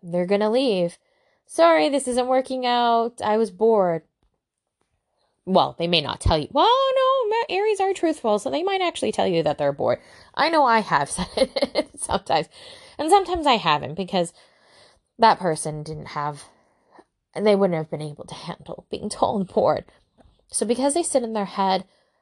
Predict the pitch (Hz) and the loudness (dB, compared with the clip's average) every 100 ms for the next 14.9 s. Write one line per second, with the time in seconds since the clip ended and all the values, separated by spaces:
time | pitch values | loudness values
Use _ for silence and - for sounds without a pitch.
0 | _ _ - 339 370 - 262 254 247 240 | _ _ -4 -4 -4 -2 2 2 2 0
1 | 240 - - 240 247 - _ _ _ _ | -2 -6 -4 -4 -4 -8 _ _ _ _
2 | _ _ _ _ - - 226 240 302 240 | _ _ _ _ -12 -4 0 0 0 0
3 | 220 214 208 202 202 _ _ _ _ _ | 2 4 4 2 0 _ _ _ _ _
4 | _ 185 175 175 165 165 - _ _ _ | _ -6 -4 -4 -4 -6 -10 _ _ _
5 | _ - - 214 226 226 - 156 151 160 | _ -12 -2 2 2 0 -8 -6 -6 -10
6 | _ 170 - 175 160 202 165 - _ _ | _ -12 -10 -12 -6 -6 -6 -14 _ _
7 | _ _ _ _ _ _ _ _ _ _ | _ _ _ _ _ _ _ _ _ _
8 | _ _ _ _ _ _ _ _ _ _ | _ _ _ _ _ _ _ _ _ _
9 | _ _ 180 175 170 165 185 175 165 - | _ _ -2 0 0 0 -4 -6 -8 -6
10 | 220 247 240 233 233 233 - 196 226 233 | -6 -2 0 0 0 -2 -4 -8 -6 -6
11 | - - 247 175 - _ _ _ _ _ | -8 -4 -2 -2 -6 _ _ _ _ _
12 | _ _ 175 214 208 185 262 311 214 - | _ _ 2 4 4 4 2 4 2 0
13 | 254 254 - 247 247 269 220 165 143 _ | -2 -2 -4 0 0 0 -2 -2 -6 _
14 | - - 165 147 135 151 147 - - | -12 -4 -4 -4 -10 -12 -12 -14 -20